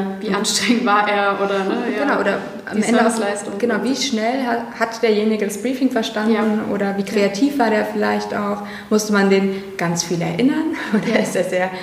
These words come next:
Speaker 2: organisiert?
Speaker 1: Ja,
Speaker 2: Ja.
Speaker 1: das glaube ich. Ähm, könnt ihr diese Abstimmung auch komplett oder macht ihr die auch komplett toolbasiert? Weil ich habe zum Beispiel bei mir die Kollegin, die das, äh, immer operativ macht,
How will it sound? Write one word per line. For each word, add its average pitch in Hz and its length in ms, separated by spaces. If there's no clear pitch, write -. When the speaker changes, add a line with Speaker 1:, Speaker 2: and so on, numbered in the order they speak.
Speaker 2:
organisiert? 202 800
Speaker 1:
Ja, 220 100
Speaker 2:
Ja. 180 180
Speaker 1:
das 226 160
glaube 214 280
ich. 208 80
Ähm, 208 240
könnt 247 200
ihr 247 80
diese 254 260
Abstimmung 254 440
auch 226 180
komplett 226 300
oder 202 120
macht 208 220
ihr 247 80
die 220 120
auch - 120
komplett 233 280
toolbasiert? 277 560
Weil 208 140
ich - 160
habe 214 160
zum 220 140
Beispiel 214 360
bei 202 120
mir 240 220
die 233 80
Kollegin, 226 380
die 202 80
das, 202 220
äh, 196 200
immer 214 160
operativ 214 440
macht, 214 220